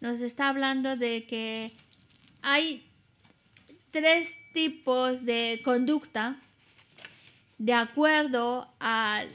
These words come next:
los tres tipos de capacidad de los seres, de acuerdo a los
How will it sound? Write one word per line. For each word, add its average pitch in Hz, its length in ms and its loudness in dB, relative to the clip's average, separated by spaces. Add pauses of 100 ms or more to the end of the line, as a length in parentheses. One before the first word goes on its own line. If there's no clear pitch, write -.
los 226 320 -8
tres 269 340 2
tipos 262 540 -2
de 262 140 0
capacidad 254 880 -2 (240)
de 220 160 -4
los 202 160 -8
seres, - 480 -18 (500)
de 240 220 0
acuerdo 277 560 2
a 233 360 2
los 226 580 -6